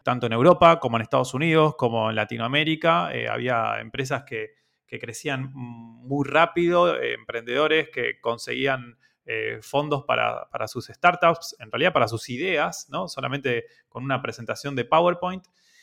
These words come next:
Y así que, bueno, estuviste viendo todo eso que, este, que es muy valioso, ¿no? Porque,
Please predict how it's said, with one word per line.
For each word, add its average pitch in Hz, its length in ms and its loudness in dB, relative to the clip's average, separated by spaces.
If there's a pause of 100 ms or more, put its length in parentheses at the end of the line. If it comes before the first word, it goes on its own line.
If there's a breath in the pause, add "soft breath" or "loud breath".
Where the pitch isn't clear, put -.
(280 soft breath)
Y 131 340 -2
así 123 200 -4
que, 165 60 0
bueno, 160 200 4
estuviste 135 640 0
viendo 160 420 2
todo 151 260 4
eso 214 380 2
que, 139 380 -2
este, 117 560 -8
que 120 160 -6
es 131 60 -2
muy 156 200 2
valioso, 147 440 6
¿no? 165 140 0
Porque, 127 380 -4